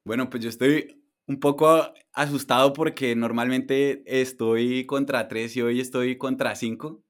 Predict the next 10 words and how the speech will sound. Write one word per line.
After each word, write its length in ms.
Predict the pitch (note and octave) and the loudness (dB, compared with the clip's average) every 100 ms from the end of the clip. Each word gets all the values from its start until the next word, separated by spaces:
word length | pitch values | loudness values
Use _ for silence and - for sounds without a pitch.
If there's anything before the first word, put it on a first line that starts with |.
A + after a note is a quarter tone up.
| _ | _
y 80 | G#2+ | -14
además 340 | G#2 G2+ G2+ | -12 -10 -12
contra 360 | - G#2+ B2 G2+ | -10 -8 -6 -8
cinco 420 | A2 G#2+ G#2+ G#2+ | -6 -6 -6 -10
contendores 720 | A#2+ B2 A#2+ G#2+ G2 G#2 A2 | -4 -4 -2 -4 -4 -4 -2
de, 460 | A#2+ A#2+ A2 G2+ F#2+ _ | -2 0 -2 -4 -10 _
de 260 | G#2 G#2 | -12 -10
la 140 | G2 G2+ G2 | -8 -8 -8
mayor 380 | G2 G2+ G#2 G#2 | -8 -6 -8 -4
calidad. 520 | C3 B2+ G#2 C3 | 0 0 0 -2